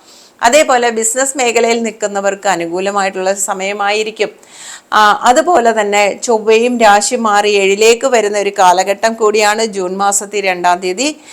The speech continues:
അപ്പോഴും, ഏ, വിവാഹാദി കാര്യങ്ങൾക്ക്, വിദ്യാഭ്യാസ ദി-, ആ, മേഖലയിലോ ഒക്കെ ഉള്ള കാര്യങ്ങൾക്ക്, അതേപോലെ തന്നെ ഭൂമി സംബന്ധമായ ലാഭം, സഹോദര ഗുണം, ഇങ്ങനെയൊക്കെയുള്ള കാര്യങ്ങൾ അനുകൂലമായിട്ട് വരുന്നതിന് യോഗമുള്ള ഒരു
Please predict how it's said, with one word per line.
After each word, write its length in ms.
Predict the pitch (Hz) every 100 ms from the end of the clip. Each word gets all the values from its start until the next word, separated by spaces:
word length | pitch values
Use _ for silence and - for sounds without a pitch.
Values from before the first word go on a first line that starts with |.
| - -
അപ്പോഴും, 460 | - 302 311 320 320 -
ഏ, 200 | 233 220
വിവാഹാദി 640 | 220 233 233 233 226 226 214
കാര്യങ്ങൾക്ക്, 540 | 214 202 202 202 214
വിദ്യാഭ്യാസ 640 | 208 190 208 202 202 208
ദി-, 480 | 214 208 202 - 190
ആ, 500 | 170 190 185 185 151
മേഖലയിലോ 720 | 196 196 196 202 202 190 185 185 -
ഒക്കെ 320 | 196 196 208
ഉള്ള 320 | 196 180 190
കാര്യങ്ങൾക്ക്, 760 | 196 190 170 175 180 180 247 254 - - - - -
അതേപോലെ 600 | 247 294 269 240 233 233
തന്നെ 360 | 220 226 226 - _ -
ഭൂമി 320 | 233 254 277
സംബന്ധമായ 800 | 285 247 220 208 202 185 202 202
ലാഭം, 440 | 190 180 185 190
സഹോദര 540 | - 208 208 208 220
ഗുണം, 360 | 214 196 190 190
ഇങ്ങനെയൊക്കെയുള്ള 560 | 202 220 220 220 196 208
കാര്യങ്ങൾ 520 | 208 185 190 202 208
അനുകൂലമായിട്ട് 920 | 190 185 196 202 226 233 208 185 190
വരുന്നതിന് 520 | 185 170 180 190 196
യോഗമുള്ള 720 | 202 185 160 190 240 226 165
ഒരു 120 | 156